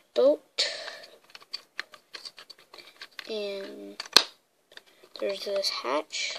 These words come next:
that one person can fit in. And there is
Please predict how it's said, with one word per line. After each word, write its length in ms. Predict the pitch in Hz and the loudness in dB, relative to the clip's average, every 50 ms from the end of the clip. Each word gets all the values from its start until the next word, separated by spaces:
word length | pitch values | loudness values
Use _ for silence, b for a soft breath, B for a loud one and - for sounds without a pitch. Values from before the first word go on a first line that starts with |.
| - - - | -10 -10 -6
that 180 | - 214 - - _ - - - | -4 -4 -4 -6 _ -20 -14 -6
one 180 | - 214 220 220 | -4 -4 -2 -2
person 300 | - - - 220 - - - 208 | -2 -4 -4 -4 -4 -4 -4 -6
can 60 | 202 | -8
fit 260 | 202 - - - - | -6 -4 -2 0 2
in. 320 | - 226 240 247 254 254 269 - _ _ _ _ _ _ b b b b b b b b b b _ _ _ _ - | 4 4 4 4 2 0 -4 -8 _ _ _ _ _ _ b b b b b b b b b b _ _ _ _ -10
And 340 | 208 196 196 196 - 190 190 - | -6 -6 -6 -6 -6 -8 -6 -4
there 160 | 196 190 196 | -4 -4 -2
is 320 | - 202 202 196 196 - | 0 0 0 0 0 -2